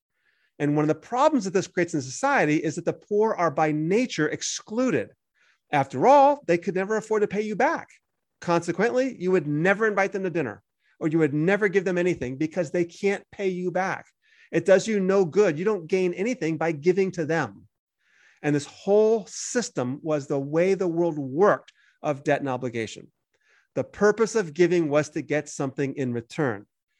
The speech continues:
It's against this backdrop that we understand Jesus' ethic in Luke six. The next thing to bear in mind is actually, if you are a Jewish reader of the first century, we would have said, if I asked the question, "Okay, so what do you notice in this text?" And Cindy pointed out, "Well,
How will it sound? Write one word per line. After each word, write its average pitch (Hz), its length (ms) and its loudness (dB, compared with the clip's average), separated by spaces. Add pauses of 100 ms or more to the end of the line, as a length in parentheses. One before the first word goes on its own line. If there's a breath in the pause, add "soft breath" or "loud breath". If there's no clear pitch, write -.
(320)
It's 156 140 -6
against 139 460 0
this 247 240 4
backdrop 147 640 0
that 151 120 -2
we 160 120 -2
understand 170 420 -2
Jesus' 175 420 0
ethic 165 360 0
in 139 160 -2
Luke 156 200 -2
six. - 600 -4 (640)
The 151 140 -6
next 247 280 -4
thing 294 120 -4
to 220 60 -2
bear 180 180 0
in 135 60 -2
mind 123 340 -6 (440)
is 160 280 0
actually, 175 640 0
if 139 140 -2
you 185 100 2
are 151 140 4
a 127 80 -2
Jewish 175 440 -4
reader 190 140 -2
of 156 60 -4
the 156 60 -2
first 147 260 -4
century, 170 600 -2 (320)
we 160 100 4
would 160 100 4
have 151 100 0
said, 135 280 2
if 165 160 -4
I 156 80 2
asked 156 160 -2
the 156 80 -8
question, 156 260 -2
"Okay, 147 160 -4
so - 160 -6
what 180 160 -4
do 262 60 -6
you 262 100 -2
notice 185 460 0
in 139 80 -2
this 139 160 -4
text?" - 460 -6 (400)
And 156 160 0
Cindy 170 280 2
pointed 160 280 2
out, 143 200 2
"Well, 143 340 0